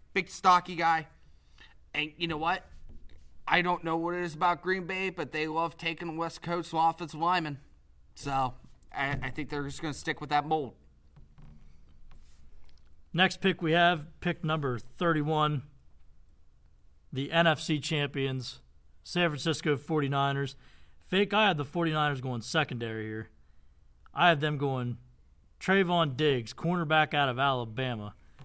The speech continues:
Speaker 2: Stefon Diggs, I think his cousin or his little brother.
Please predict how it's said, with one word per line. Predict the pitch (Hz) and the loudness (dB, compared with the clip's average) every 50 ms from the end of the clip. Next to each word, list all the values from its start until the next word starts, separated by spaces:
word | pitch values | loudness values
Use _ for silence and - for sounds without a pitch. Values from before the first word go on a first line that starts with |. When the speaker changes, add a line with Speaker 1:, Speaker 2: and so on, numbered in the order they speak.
| - - - - - - - | -20 -20 -20 -20 -20 -20 -18
Speaker 2:
Stefon | - - - 196 208 196 - 202 190 180 160 139 | -10 0 4 4 4 4 6 4 4 4 4 4
Diggs, | 127 165 185 180 156 139 123 131 - - - - - - - - _ - - - | 2 2 2 2 2 -2 -4 -10 -12 -18 -20 -20 -20 -20 -20 -20 _ -20 -12 -6
I | 147 | -4
think | 156 175 160 | -4 -4 -4
his | 135 - | -6 -8
cousin | - - 143 156 190 196 226 220 190 | -6 -2 0 0 2 2 0 0 0
or | 151 139 | 0 -2
his | 131 120 123 - - | -2 -4 -6 -8 -4
little | 156 151 151 143 | -2 0 0 0
brother. | 123 113 143 143 135 120 110 113 - | 0 0 0 0 0 0 -4 -8 -10